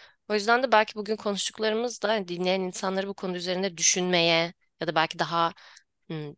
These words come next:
derin bir şekilde bilgi almaya hani bir motivasyon sağlar diye ben düşündüm ve heyecanlandım bu konuya açıkçası. Çünkü genel söylemek istediğim şey bu konu çok zor bir konu.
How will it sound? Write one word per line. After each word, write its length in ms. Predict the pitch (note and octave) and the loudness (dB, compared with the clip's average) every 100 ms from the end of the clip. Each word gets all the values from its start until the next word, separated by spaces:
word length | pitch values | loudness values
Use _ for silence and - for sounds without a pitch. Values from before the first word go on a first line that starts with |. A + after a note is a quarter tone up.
| _ | _
derin 400 | C#3+ E3 D#3+ E3+ | -6 -2 -2 -2
bir 40 | |
şekilde 280 | - D#3+ D#3+ | -2 -4 -6
bilgi 240 | E3 D#3 D3+ | -6 -2 0
almaya 520 | D3+ D#3 D#3+ G3 G#3 | 0 -2 -2 -2 -2
hani 260 | E3+ D#3+ D3+ | -4 -4 -6
bir 100 | F#3+ | -10
motivasyon 440 | F#3 G3 F#3+ G#3 | -4 -2 -2 -2
sağlar 440 | G3 D#3 C#3+ C3+ C3+ | -2 0 -2 -4 -6
diye 140 | C#3 C#3+ | -10 -8
ben 220 | C3+ C3 | -10 -6
düşündüm 420 | D#3 - C#3+ C#3 | -4 -4 -6 -8
ve 60 | C#3+ | -8
heyecanlandım 640 | D3 C#3+ C#3 C#3+ D3 D3+ | -6 -6 -8 -12 -16 -18
bu 40 | - | -16
konuya 260 | E3 D3 | -14 -12
açıkçası. 520 | C#3 - D3+ - D4 - - - - | -8 -8 -6 -4 -6 -6 -16 -16 -6
Çünkü 300 | - B3+ C4+ | -4 -2 2
genel 360 | A#3 A3+ D4 | 4 4 4
söylemek 380 | - A#3 B3+ B3 | 4 6 6 4
istediğim 240 | - G#3+ | -2 -2
şey 200 | G#3+ D4+ | -2 -2
bu 80 | B3 | -2
konu 200 | - F4 | 0 0
çok 220 | - E4 | 2 0
zor 320 | A3+ C#4 D4 A3 | 2 4 6 4
bir 60 | |
konu. 400 | - A3 G#3 A#3 | 0 0 0 -2